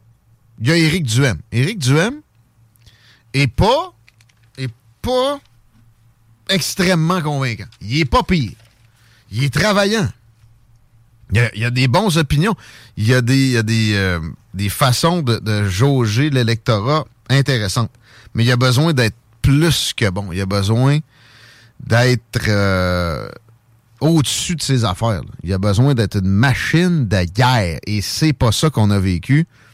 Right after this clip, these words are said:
ni à l'élection, ni après. Je répète, je le trouve bon. Puis j'ai, j'ai pas vraiment envie de le critiquer, mais c'est parce que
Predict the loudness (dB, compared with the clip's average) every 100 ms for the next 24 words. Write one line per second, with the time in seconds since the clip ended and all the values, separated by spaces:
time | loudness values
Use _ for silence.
0 | _ 0 2 4 4 2 0 0 0 0
1 | -2 _ _ _ -10 -4 0 0 0 0
2 | 0 -2 _ _ -10 -4 0 0 0 -2
3 | -2 -2 0 2 2 0 -4 _ _ _
4 | _ _ _ _ -12 -8 -8 -6 -4 -2
5 | 0 0 2 0 2 0 -2 -4 -4 -6
6 | -8 -8 -10 -10 -10 -10 -12